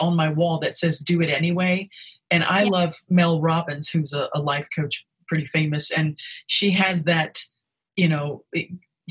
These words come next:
Speaker 1: I've watched her show several times, and some of the things she'll say in her books and her show is, "Look, you ha-, tell me all your excuses why you don't wanna get out of your comfort zone. Go ahead, tell me all those things.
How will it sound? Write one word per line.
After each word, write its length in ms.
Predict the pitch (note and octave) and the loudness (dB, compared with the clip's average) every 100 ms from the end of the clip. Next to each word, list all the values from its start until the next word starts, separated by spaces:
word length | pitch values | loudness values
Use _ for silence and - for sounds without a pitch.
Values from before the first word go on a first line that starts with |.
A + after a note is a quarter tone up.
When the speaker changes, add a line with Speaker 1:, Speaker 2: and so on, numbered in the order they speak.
| - - D#3 | -10 -2 2
Speaker 1:
I've 220 | F3 D#3 | 2 2
watched 360 | D#3+ E3+ - | 0 0 0
her 80 | E3 | 0
show 340 | D#3 E3+ D#3 C#3 | 0 0 -2 -2
several 280 | - D3+ | -4 -2
times, 260 | D3+ D#3 D3 | -2 -2 0
and 100 | D#3 | -2
some 160 | F3 E3+ | 0 0
of 60 | |
the 80 | D#3 | 0
things 240 | D#3+ D#3 - | 0 0 0
she'll 200 | - D#3 | -2 -2
say 320 | - D#3+ D#3 | 0 0 0
in 80 | D3+ | -2
her 80 | D3+ | -2
books 260 | E3 D#3+ | -2 -4
and 80 | D#3+ | -4
her 100 | D3 | -4
show 320 | D3 D#3+ D3+ | -2 0 0
is, 240 | D3+ D3 - - - - - | -2 -6 -6 -12 -20 -12 -2
"Look, 260 | G3+ D#3+ | 0 0
you 160 | G#3 G#3 | 0 2
ha-, 180 | G3 - - F3 | 2 -2 -8 -4
tell 160 | G3+ A#3 | 0 0
me 140 | B3 | 0
all 140 | G#3 | 2
your 220 | G3+ F#3+ F3+ | 2 0 -2
excuses 540 | - - E3+ E3 D#3 | -2 0 0 0 0
why 300 | D3+ D3 E3 | 0 0 0
you 360 | E3+ E3 D#3+ - | 2 2 0 -2
don't 260 | - E3 D#3 | -2 0 0
wanna 160 | D#3+ D#3 | -2 -2
get 140 | D3 | -2
out 140 | C#3 | -4
of 60 | - | -6
your 100 | B2+ | -8
comfort 340 | - C#3+ - - | -4 -4 -4 -8
zone. 200 | B2 B2 | -8 -4
Go 120 | D#3+ | 0
ahead, 220 | F3 - - | 0 0 -2
tell 160 | D#3 | 0
me 140 | D#3 - | 0 -2
all 220 | D#3 E3+ | 0 0
those 180 | F3 F3+ | 0 -2
things. 320 | E3 D#3 D3+ | 0 -2 -2